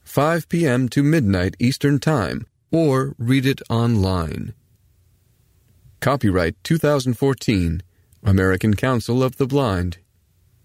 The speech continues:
All content created initially for use by A C B in publications, in any media on any website domains administered by A C B, or as a broadcast or podcast on A C B radio,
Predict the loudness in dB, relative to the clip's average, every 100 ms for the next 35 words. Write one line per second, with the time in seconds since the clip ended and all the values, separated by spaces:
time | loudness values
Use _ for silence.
0 | _ _ _ _ _ _ _ _ _ -2
1 | 0 0 0 0 0 0 -2 -2 0 2
2 | 2 0 0 0 0 -2 -2 0 0 2
3 | 0 -2 -2 -2 0 0 0 0 2 2
4 | 2 0 0 -2 -2 0 0 -2 -2 -4
5 | -12 _ -2 2 2 2 2 2 2 2
6 | 2 0 -2 -2 -2 0 0 2 0 -2
7 | -2 -2 0 2 2 2 0 0 0 2
8 | 0 -2 -2 0 -2 0 0 0 0 0
9 | 2 2 0 -4 -14 -20 _ 0 2 2
10 | 2 0 0 0 0 0 0 0 0 0
11 | 0 -2 -2 -2 -2 -2 -2 -2 -2 0
12 | 0 0 0 0 0 0 2 0 0 -2
13 | -4